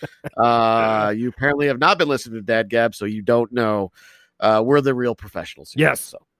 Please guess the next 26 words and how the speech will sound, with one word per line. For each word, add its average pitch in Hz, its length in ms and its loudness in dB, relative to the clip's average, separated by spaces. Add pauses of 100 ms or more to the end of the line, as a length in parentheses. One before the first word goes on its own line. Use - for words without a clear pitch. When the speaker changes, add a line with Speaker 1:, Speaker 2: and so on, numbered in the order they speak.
Speaker 2:
that's 110 180 -6
where, 87 180 -6 (140)
that's 98 220 -8
where 90 100 -6
we're 73 120 -10
at. - 120 -20 (460)
Um, 110 380 2 (220)
I, 156 140 2 (140)
I 175 140 4
really 147 400 2
can't 123 260 -4
imagine, 113 480 -2 (720)
uh, 104 520 4 (120)
being 123 240 0
on 98 480 -4
T 117 220 -6
V 98 340 -8 (540)
and 101 120 -2
having 104 600 -2 (400)
some 127 480 0 (140)
breaking 127 480 2
news 113 240 2
come, 104 240 -4
like, 117 280 -2 (380)
like, 117 300 2 (260)
Speaker 1:
No. 95 300 -8